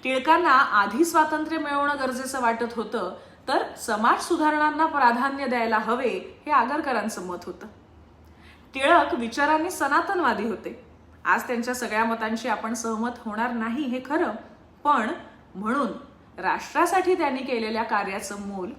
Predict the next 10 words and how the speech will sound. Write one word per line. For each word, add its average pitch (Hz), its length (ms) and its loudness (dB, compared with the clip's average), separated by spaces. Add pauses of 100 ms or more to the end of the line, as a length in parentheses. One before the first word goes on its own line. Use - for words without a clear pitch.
(140)
कमी 196 220 -2
होत 220 280 -4
नाही. 180 220 -14 (960)
टिळक 262 280 2
आणि 269 160 0
आगरकर 233 580 2
हे 226 260 -2
तर 262 100 -4
मैत्रीचं 240 560 -4
एक 285 140 -2